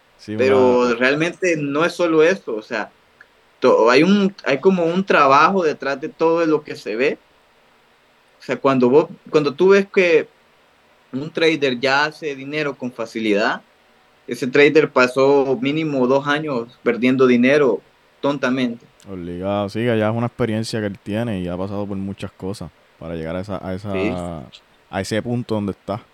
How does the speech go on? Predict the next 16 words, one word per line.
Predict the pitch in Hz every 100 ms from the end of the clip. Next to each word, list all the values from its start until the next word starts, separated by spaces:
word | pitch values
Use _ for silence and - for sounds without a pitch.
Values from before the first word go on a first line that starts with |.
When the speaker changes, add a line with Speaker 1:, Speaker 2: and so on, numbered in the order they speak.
| -
Speaker 1:
en | 90
ese | 87 92
momento. | 90 87 82 - - _ _ _ _ _ _ _ _ -
Speaker 2:
Sí, | 120 110
porque | 120 117 123 117 113
realmente, | 120 135 147 180 165
o |
sea, | 156 147 123 - - _ _ _ _ _ _ -
cuando | 143 151 147
tú, | - 190 196 _ _
la, | - 156 156 156
las | 151 156
redes | 175
sociales | 185 196 196 208
engañan | 196 156 143 165 175 156 165
mucho | 190 - 196